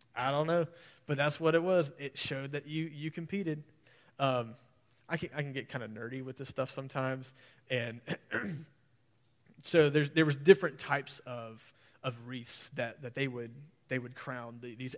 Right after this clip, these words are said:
athletes with, and, um, uh, this one, I think this one is olive, olive wreath, uh, from an olive tree, and this was typically the Olympians. This is what, this was their big,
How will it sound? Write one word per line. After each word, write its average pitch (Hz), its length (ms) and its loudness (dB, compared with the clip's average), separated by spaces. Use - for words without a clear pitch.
athletes 117 380 -14
with, 110 260 -18
and, 127 200 -4
um, 117 320 -10
uh, 113 240 -12
this 208 220 8
one, 160 100 -2
I 131 60 -2
think 190 220 0
this 160 160 0
one 156 120 -4
is 127 220 -4
olive, 107 540 -8
olive 123 400 -4
wreath, - 340 -12
uh, 120 120 -8
from 147 180 -4
an 143 60 -8
olive 117 300 -6
tree, 85 320 -14
and 117 280 -12
this 170 180 0
was 147 160 0
typically 156 600 0
the 131 180 -6
Olympians. 123 840 -6
This 131 180 -10
is 127 120 -12
what, 123 220 -12
this 139 160 -6
was 127 140 -6
their 127 260 -2
big, 131 280 -2